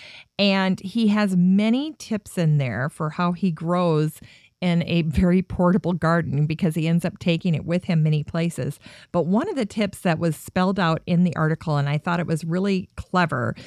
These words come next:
had to do with how he seeds, uh, y-, his plants. So he had, there was a picture of a seed table. It's just a table where he's got all of his brand new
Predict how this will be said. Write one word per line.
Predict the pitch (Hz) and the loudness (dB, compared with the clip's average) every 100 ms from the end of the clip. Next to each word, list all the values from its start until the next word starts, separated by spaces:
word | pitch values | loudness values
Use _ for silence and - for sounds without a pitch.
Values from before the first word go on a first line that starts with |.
| - - | -20 -20
had | - 190 233 | -2 0 2
to | 233 254 | 0 -2
do | 175 160 | 0 0
with | 160 156 147 143 - - - | 0 2 2 0 -4 -14 -14
how | - 190 196 | -4 0 0
he | - 202 190 | 0 0 2
seeds, | - - - 220 180 135 139 147 - - - _ _ _ _ - | 0 -10 -2 2 2 2 0 -4 -8 -18 -20 _ _ _ _ -4
uh, | 160 139 | -2 -2
y-, | 135 165 190 - - | -2 -4 -6 -8 -8
his | - 165 160 | -2 0 0
plants. | - - 247 156 - - - - _ | -2 0 2 2 -2 -12 -20 -20 _
So | - | 0
he | 185 254 269 | 0 0 0
had, | 240 220 202 | 0 0 2
there | 185 | 2
was | 180 | 2
a | 170 | 0
picture | - 285 - 165 139 156 - _ - _ | -4 -10 -6 -4 -2 -4 -8 _ -20 _
of | 170 165 165 - _ | 2 2 0 -4 _
a | 165 156 | 0 0
seed | - - 190 160 | -2 0 2 2
table. | - 139 127 143 | -2 -2 -2 -4
It's | 160 | -4
just | 180 165 | -4 -2
a | 202 | -4
table | - 202 175 180 | 0 2 2 2
where | 160 151 | 2 0
he's | 147 156 | 0 -2
got | - 147 - - | 0 -2 -2 -2
all | 170 185 | 0 2
of | 180 | 0
his | 165 165 | 0 -2
brand | 151 165 165 180 180 | -4 -4 0 2 2
new | 170 165 160 156 | 2 2 2 0